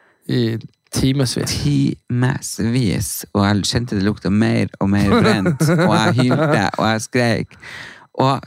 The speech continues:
Speaker 2: så klarte jeg selvfølgelig å få et lite hull til slutt, og så rive liksom opp, og det var sånn gammel dør, altså fra sekstitallet,
Speaker 1: Ja.
Speaker 2: det var ikke noe spon, det var
Speaker 1: Ja.
Speaker 2: liksom dritt. Så jeg fikk det et lite hull,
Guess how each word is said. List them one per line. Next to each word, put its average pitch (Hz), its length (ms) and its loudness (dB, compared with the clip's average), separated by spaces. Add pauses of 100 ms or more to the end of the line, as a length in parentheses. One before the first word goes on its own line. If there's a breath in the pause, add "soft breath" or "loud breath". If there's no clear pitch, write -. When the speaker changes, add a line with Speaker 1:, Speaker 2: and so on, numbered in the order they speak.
Speaker 2:
så - 80 0
klarte 143 400 -2
jeg 104 80 -4
selvfølgelig 104 380 -2
å - 20 -8
få 113 220 0
et 98 100 -4
lite 98 260 -2
hull 107 240 2
til - 140 -6
slutt, 123 320 -2
og 92 80 2
så 95 160 2
rive 92 480 -4
liksom 82 240 -6
opp, 65 160 -6
og 87 80 -4
det 92 80 0
var 110 80 -4
sånn 90 240 -2
gammel 107 480 0
dør, 107 460 -2
altså - 260 -8
fra - 180 -8
sekstitallet, 110 720 0
Speaker 1:
Ja. 85 60 -6
Speaker 2:
det 87 40 -2
var 87 120 -2
ikke 110 100 -2
noe 95 80 -2
spon, 107 560 -2
det 87 100 -2
var 98 140 0
Speaker 1:
Ja. 113 80 2
Speaker 2:
liksom 71 400 -4
dritt. - 400 -4 (560 loud breath)
Så - 80 -2
jeg 135 160 -2
fikk - 80 -14
det 117 160 -2
et 110 40 -4
lite 127 360 0
hull, 175 300 2